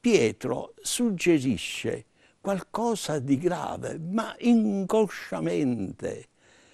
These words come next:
Cioè, in sostanza voleva dire: "Gesù, lascia stare la redenzione, la morte di croce, e, e l'uomo, ah, s-, si vedrà come si potrà salvare."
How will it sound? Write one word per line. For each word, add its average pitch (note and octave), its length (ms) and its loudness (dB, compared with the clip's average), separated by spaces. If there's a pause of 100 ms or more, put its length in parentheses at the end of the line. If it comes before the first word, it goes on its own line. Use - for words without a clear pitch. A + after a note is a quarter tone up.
(180)
Cioè, B2 360 -2 (360)
in F3+ 200 4
sostanza - 720 -4
voleva C#3+ 400 4
dire: C3+ 380 2 (280)
"Gesù, A#2 420 2 (280)
lascia D#3 260 0
stare A#2 460 -2
la A2 180 0
redenzione, B2 760 2 (260)
la B2 140 2
morte C3 420 0
di G#3 120 -2
croce, F#3 580 4 (540)
e, G3+ 420 2 (420)
e G#3+ 120 12
l'uomo, D#3+ 720 4
ah, - 200 -8
s-, - 200 -6 (320)
si - 240 2
vedrà C3 420 4 (120)
come C#3+ 240 2
si B2 120 -8
potrà A2 400 -4
salvare." - 760 -10